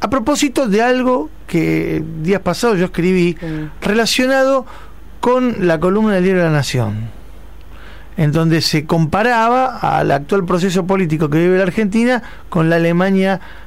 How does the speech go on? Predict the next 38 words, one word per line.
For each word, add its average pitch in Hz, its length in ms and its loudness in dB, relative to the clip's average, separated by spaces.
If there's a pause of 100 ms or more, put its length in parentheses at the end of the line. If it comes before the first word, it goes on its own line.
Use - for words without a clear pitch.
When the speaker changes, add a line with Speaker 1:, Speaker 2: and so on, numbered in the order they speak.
(140)
Speaker 1:
del 151 200 2
prenazismo, 151 800 2
la 147 80 4
Alemania 180 440 4
del 175 120 2
surgimiento 226 1160 2 (400)
de, 156 400 2
de, 143 280 0
del 156 200 2
hitlerismo 208 880 2 (360)
de 160 180 2
la 165 120 2
mano 180 300 2
de 165 80 4
la 160 160 4
derrota 165 380 2
de 156 60 4
la 143 100 2
República 151 460 2
de 139 80 2
Weimar. 120 440 0 (480)
Una 320 200 4
aberración 165 760 2
desde 139 180 2
todo 202 220 0
punto 175 260 0
de 185 100 2
vista, 135 500 -2
una 254 120 4
aberración 233 440 2
que 220 120 0
cuestionaron 175 680 0 (380)
desde 175 280 2
los 175 120 2
trabajadores 185 680 2
de 208 60 2
La 180 100 4
Nación 196 580 2